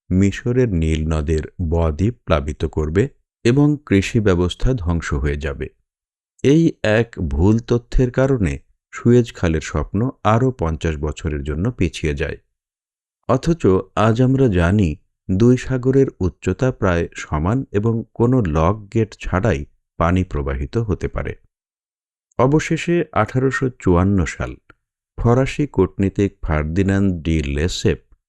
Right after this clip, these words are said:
নতুন করে সঠিক জরিপ করেন এবং প্রমাণ করেন নেপোলিয়নের বিজ্ঞানীরা ভুল ছিলেন। তিনি খাল খননের এক নিখুঁত ব্লুপ্রিন্ট তৈরি করেন, যাতে সমর্থন দেন ফরাসি সম্রাট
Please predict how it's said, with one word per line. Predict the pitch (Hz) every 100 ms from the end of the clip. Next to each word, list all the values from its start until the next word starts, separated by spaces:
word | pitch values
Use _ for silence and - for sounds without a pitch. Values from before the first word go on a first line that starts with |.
| _ 92
নতুন | 104 104 117
করে | 117 120 131
সঠিক | - 73 - 80 71
জরিপ | 71 71 -
করেন | 80 101 135 - _ _ -
এবং | 113 117 -
প্রমাণ | 113 127 139
করেন | - 78 71 98 - _ _ -
নেপোলিয়নের | 107 120 143 139 143 135 139
বিজ্ঞানীরা | 87 80 73 82 82 107
ভুল | 117 80 92 98
ছিলেন। | - 71 73 73 _ _ _ _ _ _
তিনি | 131 139 156 156 -
খাল | - 104 117
খননের | - 123 123 123 120 -
এক | 87 82 -
নিখুঁত | 73 71 - 90 - -
ব্লুপ্রিন্ট | 76 92 98 - 92 90 -
তৈরি | 69 67
করেন, | 67 78 92 135 - _ _ -
যাতে | 104 139 - 160
সমর্থন | - 98 107 120 - 123
দেন | 123 123 131
ফরাসি | - - 80 82 -
সম্রাট | 82 73 69 85 120